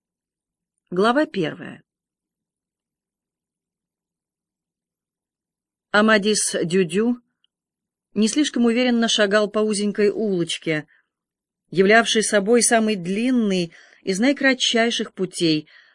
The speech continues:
к остановке девятьсот семьдесят пятого автобуса.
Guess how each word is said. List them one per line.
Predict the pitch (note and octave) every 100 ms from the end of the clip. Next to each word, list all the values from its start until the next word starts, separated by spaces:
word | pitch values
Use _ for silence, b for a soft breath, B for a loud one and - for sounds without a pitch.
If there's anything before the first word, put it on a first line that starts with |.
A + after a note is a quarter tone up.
| b
к | -
остановке | E3 G3+ B3 D4+ - B3+ B3+ _ _ _ _
девятьсот | - E3 G3+ G3 - D4 -
семьдесят | - A#3 A3 G#3 G#3
пятого | - F#3+ F#3 F3+ F3
автобуса. | E3+ - C#3+ - - -